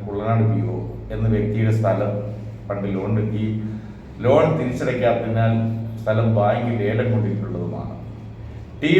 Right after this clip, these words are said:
വസ്തു തിരിച്ചു കിട്ടുന്നതിനായി ഡൊമിനിക് മാത്യു തുക അടയ്ക്കുകയും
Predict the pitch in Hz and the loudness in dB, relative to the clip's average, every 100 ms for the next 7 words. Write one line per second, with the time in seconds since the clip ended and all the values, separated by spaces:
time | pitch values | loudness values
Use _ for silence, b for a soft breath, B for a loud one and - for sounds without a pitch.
0 | 175 - - 165 165 160 143 139 170 151 | 6 4 2 0 0 0 0 0 0 0
1 | 139 143 135 131 127 123 127 127 113 120 | 0 -2 0 0 2 0 -2 -4 -2 0
2 | 120 143 - 131 120 113 123 123 - - | 0 -2 -2 0 0 0 -2 -4 -6 -10
3 | B B - 123 123 139 - - 113 113 | B B -10 -4 4 4 4 0 0 0
4 | 113 98 92 80 | -2 -4 -4 -6